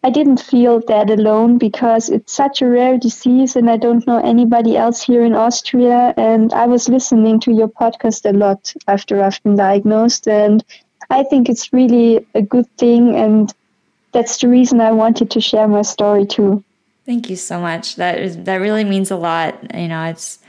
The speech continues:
Speaker 2: this podcast is super close to my heart, and I've talked to so many incredible people, including yourself, and I, it's so great to know that it has the ability to reach people when they're newly diagnosed and make them feel less alone. So that is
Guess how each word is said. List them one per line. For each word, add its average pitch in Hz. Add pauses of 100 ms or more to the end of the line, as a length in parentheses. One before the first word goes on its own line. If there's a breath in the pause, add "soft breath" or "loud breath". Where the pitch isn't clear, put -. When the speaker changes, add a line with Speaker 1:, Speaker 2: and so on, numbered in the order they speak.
(500 soft breath)
Speaker 2:
this 202
podcast 196
is 180
super 196
close 170
to 165
my 165
heart, 156
and 156
I've 156
talked 165
to 170
so 170
many 160
incredible 156
people, 151
including 156
yourself, 143
and 139
I, 135 (540 loud breath)
it's 175
so 190
great 185
to 190
know 160
that 151
it 175
has 165
the 170
ability 156
to 160
reach 170
people 151 (460 soft breath)
when 160
they're 156
newly 160
diagnosed 151
and 156
make 147
them 147
feel 143
less 147
alone. 135
So 139
that 147
is 139